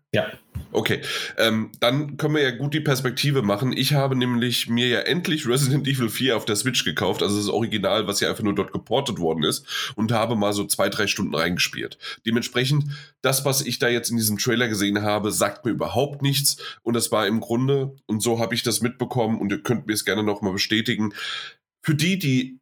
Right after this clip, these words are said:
Speaker 2: Resident Evil vier kennen und auch noch bestimmte Szenen im Kopf haben, war dieser Trailer in Ordnung, weil er so ein bisschen was, hey, okay, wir machen ein Remake und, äh, es ist cool und wir, ihr, ihr freut euch drauf. Aber für jemanden, der es halt absolut,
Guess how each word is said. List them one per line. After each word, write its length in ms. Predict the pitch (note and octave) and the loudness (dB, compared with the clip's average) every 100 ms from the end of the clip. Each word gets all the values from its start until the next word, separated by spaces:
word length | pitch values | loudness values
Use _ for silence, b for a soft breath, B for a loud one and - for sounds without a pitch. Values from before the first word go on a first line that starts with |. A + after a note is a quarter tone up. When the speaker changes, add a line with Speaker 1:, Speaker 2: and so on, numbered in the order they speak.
| _ | _
Speaker 2:
Resident 300 | B2 C#3 C3+ A#2 | 0 2 2 2
Evil 300 | B2 B2+ A2 | 0 0 0
vier 340 | - B2 G#2 | 0 2 2
kennen 460 | - C3 D3 F3 F#3 | 0 0 2 0 -2
und 320 | - C3+ - | -2 -2 0
auch 240 | A2+ B2 | 0 0
noch 320 | B2+ B2 A#2+ - | 0 0 -2 -4
bestimmte 360 | A2 B2+ A#2 | 0 0 2
Szenen 340 | A2 - B2+ D3 | 2 2 2 2
im 120 | C3+ | 0
Kopf 280 | C#3 C#3 - | 0 -2 0
haben, 340 | A#2+ A2+ A2+ | 2 2 2
war 100 | G2+ | 0
dieser 280 | G#2 A2+ A#2 | 0 0 -2
Trailer 480 | - A2 G2+ F#2+ - | 0 2 2 2 0
in 100 | G2+ | -2
Ordnung, 640 | F2 C#3+ C#3+ C#3+ C3 F2 | 2 0 2 2 2 0
weil 80 | G#2+ | 0
er 100 | A2+ | 2
so 80 | A#2 | 0
ein 80 | |
bisschen 420 | G2+ B2 B2+ A2+ G#2+ | 0 0 2 2 0
was, 220 | G#2+ - | 0 0
hey, 300 | C3 C3+ A#2+ | 0 2 2
okay, 460 | G#2 G#2 C3 B2 G#2+ | 0 0 0 2 0
wir 80 | |
machen 220 | G#2 A2+ G#2+ | 0 0 0
ein 40 | |
Remake 540 | A2 C3 A#2 A2+ G2+ - | 0 2 2 2 0 0
und, 200 | G#2+ - B B | 0 0 B B
äh, 60 | - | 2
es 140 | A2+ A2+ | 2 2
ist 260 | A#2+ - | 0 -2
cool 300 | C3+ C#3 B2+ | 0 2 2
und 260 | - A2+ A2+ | 2 0 0
wir, 140 | - | 0
ihr, 340 | G#2 - G2 - | 0 0 -2 -4
ihr 140 | - B2+ | -2 -2
freut 300 | - A#2 D3 | 2 0 2
euch 180 | G2+ - | 0 0
drauf. 400 | F#2+ F2 C#3 - B B B B B _ _ _ | 0 0 0 -4 B B B B B _ _ _
Aber 260 | A#2 B2+ B2 | 0 0 0
für 120 | C#3 | 0
jemanden, 480 | A#2 D3+ C#3+ A#2+ A#2 | 2 2 2 0 2
der 140 | B2 | 2
es 160 | A#2+ A#2 | 2 0
halt 320 | A2+ A2 - _ - | 0 -2 -10 _ -6
absolut, 640 | - - D#3 D3 D3 D3 | -4 0 2 4 2 2